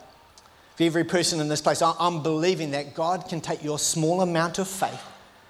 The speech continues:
and our obedience and do something big with it. Like heal your body. The wall, that wall come crashing down. Like, like the broken relationship, that wall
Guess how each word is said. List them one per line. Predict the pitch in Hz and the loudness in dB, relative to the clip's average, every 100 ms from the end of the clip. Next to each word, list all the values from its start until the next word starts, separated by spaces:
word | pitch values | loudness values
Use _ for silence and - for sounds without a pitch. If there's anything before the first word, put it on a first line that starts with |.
| - - - - - | -20 -20 -20 -12 0
and | 151 | 2
our | 170 175 170 | 4 4 2
obedience | 175 170 151 143 127 - - - - _ _ - | 2 0 2 -4 -6 -12 -14 -18 -20 _ _ -12
and | 151 | -4
do | 180 | -2
something | 160 180 - 190 - | 0 -2 -4 -6 -4
big | 202 180 | -4 -4
with | 147 143 | -8 -10
it. | 113 - - - - - - - - - - - - | -14 -18 -20 -20 -20 -20 -20 -20 -20 -20 -20 -20 -4
Like | 170 165 - - - - | -2 -2 -4 -20 -20 -14
heal | - 196 190 | 0 2 4
your | 170 | 2
body. | 143 180 156 101 - - _ _ _ _ _ _ _ - _ _ _ _ _ _ - | 0 -4 -4 -10 -18 -20 _ _ _ _ _ _ _ -20 _ _ _ _ _ _ -2
The | 151 | 0
wall, | 160 180 | 4 2
that | 185 175 160 | 2 0 0
wall | 156 185 | 0 0
come | - 175 160 | 0 -6 -8
crashing | - 160 - 139 | -8 -8 -8 -8
down. | 165 147 | -6 -2
Like, | 139 - - - - - - | -4 -4 -18 -20 -20 -12 0
like | 165 | 2
the | 156 | 2
broken | 135 185 175 180 | 4 2 2 -4
relationship, | 160 160 175 185 170 139 139 - | -2 2 0 0 -6 -6 -6 -2
that | 160 139 | -2 0
wall | 160 165 | -2 -2